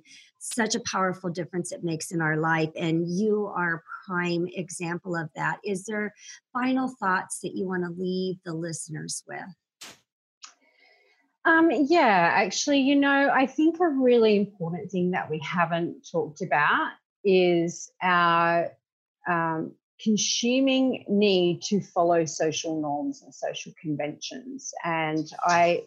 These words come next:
Speaker 2: I have to throw some dust on this 'cause it's one of my movement's aims.
Speaker 1: Okay.
Speaker 2: Um, I, I actually believe social norms are quite damaging. And, um, they're, they've been created by society to keep us in line,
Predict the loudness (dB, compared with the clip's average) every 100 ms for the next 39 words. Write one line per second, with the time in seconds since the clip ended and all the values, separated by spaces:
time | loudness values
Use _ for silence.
0 | -2 0 0 0 0 -2 -2 -2 0 2
1 | 2 0 0 0 -2 -6 -6 -4 -2 -4
2 | -8 -8 -4 -2 -2 0 0 0 0 -2
3 | 0 0 -2 -4 -8 -4 -4 -4 -6 -12
4 | -16 _ -20 -20 _ -6 -6 -2 0 2
5 | 4 2 4 4 4 2 -4 0 2 2
6 | 2 2 4 4 6 6 4 2 2 2
7 | 0 2 2 2 2 2 0 -6 0 2
8 | 2 0 -4 _ -4 0 2 0 -10 _
9 | _ _ 2 4 4 2 0 0 -2 _
10 | _ _ _ _ 2 4 4 4 4 2
11 | 0 -2 0 0 0 2 4 4 2 2
12 | 2 2 2 2 2 2 4 4 2 0
13 | 2 0 -2 -8 -4 2 4 2 0 -4
14 | -4 -2 -2 -2 -6 -6 -2 0 2 2